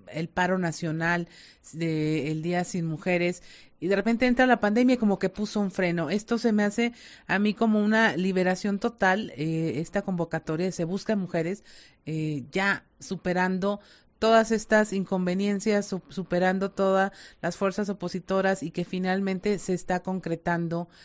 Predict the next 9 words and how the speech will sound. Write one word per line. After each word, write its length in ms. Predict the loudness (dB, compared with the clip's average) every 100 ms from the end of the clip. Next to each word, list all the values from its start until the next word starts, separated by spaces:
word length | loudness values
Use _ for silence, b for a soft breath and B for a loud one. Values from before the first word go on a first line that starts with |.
| b b -6
una 460 | -2 0 0 -2
idea, 640 | -4 -2 0 2 2 0 b b b -10
eh, 280 | -4 -4 -2
de 200 | 0 0
esta 240 | -2 -4
fuerza 400 | -2 -4 -4 -6
política 500 | -4 -6 -8 -6 -6
Todas 320 | -2 -4 -4
México. 360 | -6 -8 -12